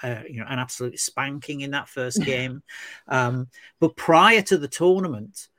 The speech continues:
Speaker 1: uh, a number of players, if I remember correctly, six, maybe seven players had been sent on loan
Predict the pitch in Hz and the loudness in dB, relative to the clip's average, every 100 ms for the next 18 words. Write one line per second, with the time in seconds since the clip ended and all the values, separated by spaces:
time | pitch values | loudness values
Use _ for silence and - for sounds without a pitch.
0 | _ _ _ - 131 - - - - - | _ _ _ -12 -10 -8 -10 -12 -16 -20
1 | _ _ _ - - - - 208 147 160 | _ _ _ -12 -12 -12 -8 -4 0 0
2 | 185 190 - 139 117 127 170 196 233 208 | 6 4 4 -2 -2 -2 -2 -2 0 2
3 | 185 175 - - 180 170 131 - 190 - | 2 2 -2 0 0 0 -8 -2 -2 -2
4 | 170 143 127 160 139 139 - 147 139 110 | -6 -6 -4 -4 -4 -8 -8 -6 -4 -6
5 | 117 107 131 127 - 147 147 - 131 123 | -10 -8 -10 -8 -6 -4 -6 -6 -10 -8
6 | 135 135 123 | -6 -6 -8